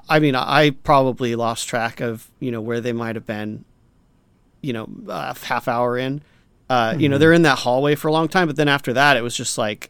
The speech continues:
Speaker 1: I mean, trying to keep track of everything, it's gonna take some real, like, experience to navigate that place. And one of my favorite things that I think they're starting to capture,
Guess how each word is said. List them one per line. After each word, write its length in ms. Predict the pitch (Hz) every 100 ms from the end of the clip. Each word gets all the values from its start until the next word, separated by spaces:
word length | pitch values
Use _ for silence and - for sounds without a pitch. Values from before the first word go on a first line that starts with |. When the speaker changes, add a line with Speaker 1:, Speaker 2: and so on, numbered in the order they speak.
| _
Speaker 1:
I 220 | 76 -
mean, 340 | 135 76 - 202 _ _ _ _ _
trying 180 | - 180
to 60 | 151
keep 200 | 170 151
track 340 | - 135 160
of 100 | 170
everything, 640 | 160 165 160 170 156 147 147 _ _
it's 180 | 151 -
gonna 180 | 214 190
take 240 | 190 175
some 260 | - 151 120
real, 440 | 117 139 160 156 147
like, 380 | 143 120 - _ _
experience 600 | 131 - 147 196 131 -
to 120 | - 117
navigate 440 | 131 160 151 131
that 200 | 120 123
place. 300 | - 120 -
And 160 | 131 127 _ _ _ _ _ _ -
one 240 | 143 202
of 60 | 262
my 140 | 262
favorite 720 | 151 - - 160 196 180 165
things 420 | - 131 110 113 -
that 100 | 143
I 100 | 135
think 240 | 143 151
they're 120 | 151 127
starting 380 | - 131 139
to 60 | 143
capture, 560 | - 117 104 - 120